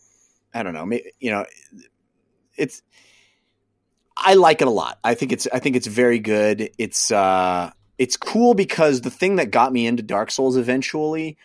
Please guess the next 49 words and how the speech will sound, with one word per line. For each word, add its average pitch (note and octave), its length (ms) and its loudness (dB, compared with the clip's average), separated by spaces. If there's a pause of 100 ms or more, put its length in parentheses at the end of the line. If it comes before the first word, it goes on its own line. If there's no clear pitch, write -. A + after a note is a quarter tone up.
(140)
was A2 560 -2
the A2+ 100 -6
idea A2 220 -2
of G2 120 -8
playing G#2+ 300 -6
with G2+ 140 -6
other G2 180 -4
people, D#3 540 -4
and A#2 160 -2
this C#3+ 220 0
game B2+ 560 0
makes A#2+ 300 -2
you A#2+ 140 -2
constantly C#3 520 -4
feel F#2 220 -6
like F2 160 -4
you're - 80 -14
playing F2 260 -10
with E2 80 -12
someone D#2+ 240 -12
else, C2+ 200 -12
even A2 140 -8
if - 160 -10
the G2+ 160 -10 (160)
computer B2 300 -6
is E2+ 100 -8
doing B1+ 240 -14
it. C2+ 100 -18 (440)
It, - 260 -8
um, F2 360 -4 (520)
it, A2 200 -8
it, A#2+ 200 -4
it C3 120 -2
feels D3 160 0
like C3 120 0
you C3+ 80 4
always C3+ 200 4
have C3 120 0
somebody A#2+ 260 -2
who G#2 120 -4
has G#2 220 -2
your F#2 100 -6
back, D#2+ 500 -8 (320)
which G2 200 -10
is, G2 160 -8 (240)
which B2 140 -6
is B2+ 80 -6
pretty F3 200 -2
cool G#2+ 440 0